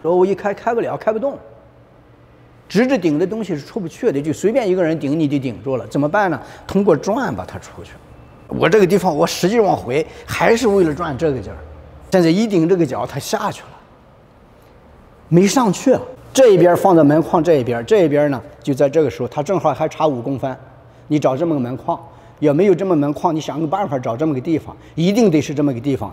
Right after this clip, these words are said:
是差一点儿都也，什么也没有啊。它这一边顶住了之后，这边有个缝，你这么样，你怎么样这么推它，它劲儿不够大，对方不怕。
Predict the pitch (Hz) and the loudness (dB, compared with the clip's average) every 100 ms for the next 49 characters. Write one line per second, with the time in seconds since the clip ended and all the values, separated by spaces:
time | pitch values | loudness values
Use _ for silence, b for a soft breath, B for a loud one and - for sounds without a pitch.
0 | - - 175 156 - - 196 233 156 110 | -12 -12 -10 -10 -8 0 0 2 0 0
1 | 170 190 170 139 143 123 180 190 131 131 | 2 2 2 0 -2 -2 -2 0 -2 -4
2 | 92 - 110 - B B B B - - | -6 -12 -18 -18 B B B B -4 0
3 | 175 262 233 214 208 180 165 165 190 147 | 4 6 6 6 6 4 2 4 2 2
4 | 160 180 151 185 170 147 139 156 - 170 | -2 -2 0 2 4 2 0 -2 -2 0
5 | 175 160 - - 254 240 175 131 - 143 | 0 -2 -10 2 4 6 4 2 -2 -2
6 | 175 156 160 285 277 190 190 151 - 156 | 2 2 4 6 4 2 0 -2 0 -2
7 | 123 - - 127 165 131 123 135 120 117 | -2 -8 -8 -6 -4 -4 -4 -6 -6 -8
8 | - 147 123 127 113 - 131 | -4 -4 -2 -6 -8 -8 -10